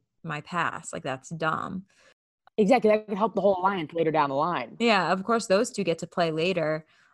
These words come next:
Speaker 1: Um, but Cody and Christmas, like, willingly were like, "Okay, yeah, I'll do it."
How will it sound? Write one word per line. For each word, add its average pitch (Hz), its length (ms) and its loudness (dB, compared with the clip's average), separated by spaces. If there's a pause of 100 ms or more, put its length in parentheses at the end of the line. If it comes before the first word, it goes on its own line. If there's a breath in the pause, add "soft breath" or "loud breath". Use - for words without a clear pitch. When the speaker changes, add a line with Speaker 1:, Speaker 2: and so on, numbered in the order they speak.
(100)
Speaker 1:
Um, 180 200 2
but 175 120 -2
Cody 208 380 2
and 226 120 2
Christmas, 196 360 -4
like, 160 180 -6
willingly 160 640 -2
were 151 140 -2
like, 151 200 -4
"Okay, 233 320 0
yeah, 202 540 0
I'll 180 140 0
do 190 240 -2
it." 165 240 -2